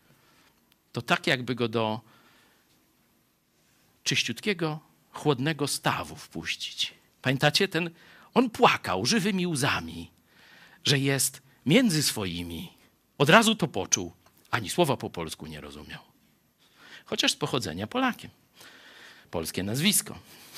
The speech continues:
Ojciec Polak i tak dalej, nie? Rodzynki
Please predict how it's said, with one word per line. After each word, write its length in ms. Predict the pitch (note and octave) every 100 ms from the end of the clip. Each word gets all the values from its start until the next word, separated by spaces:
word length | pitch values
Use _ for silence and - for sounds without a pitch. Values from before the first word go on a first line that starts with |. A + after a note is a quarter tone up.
| - -
Ojciec 380 | A#3+ - -
Polak 420 | - F2+ - - -
i 40 |
tak 180 | F#2 F2
dalej, 280 | F#3+ A2 - - -
nie? 180 | E2 F3+ - - _ _ _ _ _ _ _ - - - - - _ _ _ _ - _ _ _
Rodzynki 560 | D#3+ D3+ D#4 D#4+ -